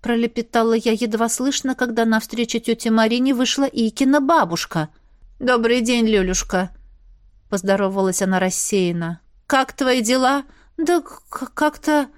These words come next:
Однако моего ответа и не требовалось. «Дай-ка я к беседкам через Розовую аллею, а ты по Сиреневой и мне навстречу, Марин»,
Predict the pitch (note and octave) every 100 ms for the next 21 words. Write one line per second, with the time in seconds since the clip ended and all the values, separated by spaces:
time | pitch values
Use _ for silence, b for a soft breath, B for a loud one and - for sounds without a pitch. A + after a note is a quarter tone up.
0 | b _ _ - _ _ _ _ - B3+
1 | B3+ C4 D4 C#4 C4+ D4 D#4 E4 D4+ D#4+
2 | D#4+ D#4 D#4+ D#4+ D#4+ A#3 F#3 F3 E3 -
3 | - - - _ _ - - C4 B3+ B3
4 | B3+ C4 A#3+ C4+ D#4+ E4 - F3+ A#3+ A#3
5 | B3 A#3+ G3+ G3+ G#3 A3+ A3 F#3 G#3 D#4+
6 | D4 D#4 D4+ D#4 D#4+ A#3 G3+ A#3+ C#4 D#4
7 | C4+ - A3+ - A#3+ A#3 F#3+ E3+